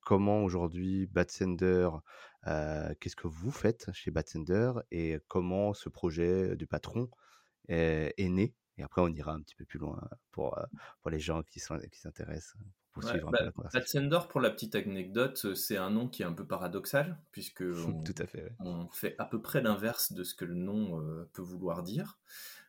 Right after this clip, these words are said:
Speaker 2: Euh, et donc, ce nom, il vient entre autres, euh, d'articles qu'on rédigeait sur le blog et qui, euh,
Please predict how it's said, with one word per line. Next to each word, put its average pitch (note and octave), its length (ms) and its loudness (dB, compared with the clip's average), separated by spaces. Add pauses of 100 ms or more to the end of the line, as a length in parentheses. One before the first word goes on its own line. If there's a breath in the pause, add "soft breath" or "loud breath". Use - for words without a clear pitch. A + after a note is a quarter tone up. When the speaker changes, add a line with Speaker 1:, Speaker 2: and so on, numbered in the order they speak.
(140)
Speaker 2:
Euh, D#2+ 420 -2
et F2 100 -2
donc, G#2 220 -2
ce - 140 -2
nom, A2+ 340 4
il G#2 320 2
vient G#2 320 0
entre A2 380 0
autres, A#2 340 -4
euh, E2 540 0
d'articles F#2+ 720 -4
qu'on E2+ 180 -8
rédigeait F2 380 -8
sur F#2+ 180 -10
le F2 80 -4
blog G2 380 -2
et E2 80 -6
qui, E2+ 400 -8
euh, D2+ 240 -4